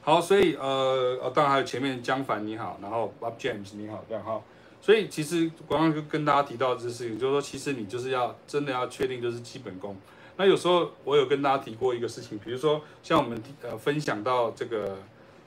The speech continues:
所谓的，呃，很多歌曲，比如说像介绍到国语歌啊，或者是像，呃，大家比较熟悉的歌曲的时候，它就很容易产生这种，就是一-，一边的人知道，另外一边人完全不知道的一个状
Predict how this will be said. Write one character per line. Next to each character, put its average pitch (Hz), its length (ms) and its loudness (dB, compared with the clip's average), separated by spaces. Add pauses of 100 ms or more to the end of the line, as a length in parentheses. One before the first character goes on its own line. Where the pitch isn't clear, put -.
(100)
所 117 120 0
谓 131 160 4
的， 113 300 -2 (140)
呃， 113 380 -2
很 113 120 -8
多 151 120 2
歌 156 180 2
曲， 117 160 -8
比 107 60 -6
如 110 40 -4
说 123 80 -4
像 127 300 -2
介 131 100 -8
绍 127 160 -2
到 127 140 0
国 117 240 -2
语 110 160 -4
歌 110 260 0
啊， 95 220 -8
或 117 160 -6
者 113 80 -8
是 113 80 -8
像， 110 180 -4 (320)
呃， 101 280 -8 (580)
大 135 80 0
家 - 140 0
比 107 80 -10
较 120 100 0
熟 107 240 -4
悉 113 140 -8
的 110 80 -6
歌 117 200 -4
曲 110 180 -10
的 95 60 -8
时 - 120 -8
候， 110 100 -2
它 175 140 -2
就 185 100 4
很 147 140 -2
容 113 160 -4
易 - 20 -4
产 120 160 -8
生 113 100 -8
这 127 80 0
种， 107 240 -2 (560)
就 143 80 -8
是 131 320 -4 (380)
一-， 185 160 -4 (140)
一 190 100 0
边 185 320 6
的 165 100 6
人 120 240 0
知 135 140 -10
道， 135 160 4
另 131 160 -2
外 139 140 6
一 - 20 0
边 127 160 2
人 104 80 -4
完 107 140 -8
全 110 120 -10
不 - 120 -14
知 107 100 -12
道 110 140 -4
的 98 60 -4
一 92 40 -8
个 95 60 -8
状 95 200 -8